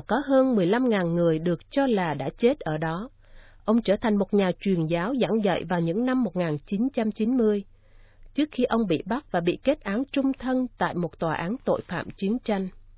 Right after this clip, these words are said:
Im Cha Em, một cựu sĩ quan Khmer Đỏ, đang phải đối mặt với tội giết người, nô lệ, giam tù và các hành vi vô nhân đạo khác trước khi vụ việc bị bỏ qua do tranh cãi. Mới đây đã hoán cải,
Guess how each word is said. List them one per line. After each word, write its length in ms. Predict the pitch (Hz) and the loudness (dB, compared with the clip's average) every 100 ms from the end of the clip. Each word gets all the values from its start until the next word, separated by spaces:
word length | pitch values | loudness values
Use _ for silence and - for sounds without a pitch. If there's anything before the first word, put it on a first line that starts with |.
| - - - - - - - - | -20 -20 -20 -20 -20 -20 -20 -4
Im 180 | 226 226 202 | 0 0 0
Cha 160 | 226 | -2
Em, 300 | 190 196 196 190 - - - | 0 0 -2 -6 -14 -10 0
một 340 | 208 196 - | 2 2 0
cựu 120 | 196 170 - | 0 0 -2
sĩ 60 | 170 - | -4 -2
quan 240 | 262 262 | 0 0
Khmer 360 | - 254 254 240 | -2 -2 0 2
Đỏ, 300 | 156 - 233 - - - - | 0 0 -6 -12 -20 -20 -4
đang 160 | 214 220 | -2 0
phải 120 | 175 | 0
đối 140 | 180 269 | 2 2
mặt 220 | 285 196 - | 2 0 -2
với 160 | 208 - | -2 2
tội 200 | 185 175 | 2 2
giết 220 | 202 302 | -2 -2
người, 340 | 208 180 156 143 - - | 0 2 0 -4 -16 -2
nô 200 | 220 262 | 2 4
lệ, 280 | 220 165 - - 180 | 4 2 -2 -6 -2
giam 180 | 254 254 | -2 0
tù 320 | 190 170 147 | 0 0 -2
và 80 | 156 | -6
các 220 | - 294 | -8 -8
hành 240 | 220 160 147 | -6 -4 -2
vi 180 | 220 240 | -2 0
vô 200 | 214 240 | 2 2
nhân 260 | 240 233 | 2 0
đạo 180 | 190 147 - | -2 -4 -6
khác 260 | 214 254 - - - - - | -6 -6 -10 -20 -20 -20 -4
trước 140 | 339 - | -2 0
khi 160 | 302 | 0
vụ 180 | 220 170 | 0 0
việc 200 | 170 160 - | -2 -4 -2
bị 160 | 180 - | -4 -2
bỏ 220 | 156 139 - | -4 -4 0
qua 340 | 226 226 220 - | 0 0 -4 -2
do 180 | 202 220 | 0 0
tranh 180 | - 214 | 0 -2
cãi. 380 | 208 160 117 202 - - - - - | -2 -4 -4 -6 -10 -20 -20 -14 -2
Mới 200 | 196 247 | 2 2
đây 240 | 214 208 | 2 2
đã 140 | 165 156 | 0 0
hoán 240 | 202 277 | 0 -2
cải, 360 | - 156 135 | 0 -2 -2